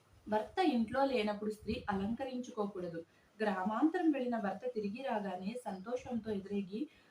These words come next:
భక్తితో కాళ్ళు కడిగి, తుడిచి, విసనకర్రతో వీచి సేద తీర్చాలి. తర్వాత ఆయనకు అలసట తీరే వరకు కాళ్ళు పిసికి, తర్వాత స్నానం చేయించి, ఆయన పాదతీర్థం తీసుకుని నమస్కరించాలి. అటు తర్వాత అతని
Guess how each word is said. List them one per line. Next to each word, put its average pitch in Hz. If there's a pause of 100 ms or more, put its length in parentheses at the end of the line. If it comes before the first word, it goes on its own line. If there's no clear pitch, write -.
(100)
భక్తితో 240
కాళ్ళు 208
కడిగి, 226
తుడిచి, 233 (260)
విసనకర్రతో 269 (460)
వీచి 285
సేద 214 (140)
తీర్చాలి. 196 (260)
తర్వాత 247
ఆయనకు 254 (180)
అలసట 220
తీరే 233
వరకు 202
కాళ్ళు 185
పిసికి, 320 (260)
తర్వాత 226
స్నానం 254
చేయించి, 208 (260)
ఆయన 226
పాదతీర్థం 233
తీసుకుని 208
నమస్కరించాలి. 214
అటు 196
తర్వాత 240
అతని 233